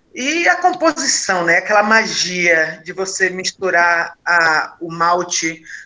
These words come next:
com a água, é, era encantador. E, e continua sendo, né? Eu falo,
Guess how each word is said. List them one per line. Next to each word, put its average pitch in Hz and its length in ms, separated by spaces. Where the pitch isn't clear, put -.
com - 80
a 180 40
água, 170 640
é, 190 540
era 220 100
encantador. 294 800
E, 359 300
e 339 60
continua 370 500
sendo, 165 420
né? 180 240
Eu 214 160
falo, 175 380